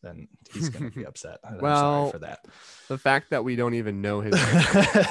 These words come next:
Speaker 2: says enough about it. So anyway,
Speaker 1: Yeah, I'm not
Speaker 2: uh, <laughs> so, um, I, I mean, I guess, you know, we're gonna go chronologically, I, I assume.
Speaker 1: Yep.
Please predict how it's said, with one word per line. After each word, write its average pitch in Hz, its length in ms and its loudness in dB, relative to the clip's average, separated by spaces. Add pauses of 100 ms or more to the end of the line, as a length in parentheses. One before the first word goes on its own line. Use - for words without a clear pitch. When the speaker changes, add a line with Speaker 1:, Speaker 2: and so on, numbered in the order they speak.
(140)
Speaker 2:
says 104 240 -2
enough 95 360 -6
about 82 400 -6
it. 78 140 -14 (1120)
So 120 480 0 (260)
anyway, 87 340 -2
Speaker 1:
Yeah, 73 100 -12
I'm - 80 -18
not - 160 -18
Speaker 2:
uh, 196 1800 4
<laughs> - 20 -10
so, 165 540 6
um, 117 480 0 (720)
I, 139 240 2
I 151 60 4
mean, 143 260 6
I 131 100 0
guess, 139 480 -4
you 156 80 -2
know, 127 100 0
we're 123 140 -2
gonna 151 180 -2
go 160 140 -4
chronologically, 113 920 -2
I, 107 80 -2
I 104 220 -2
assume. 107 280 -4
Speaker 1:
Yep. - 180 -6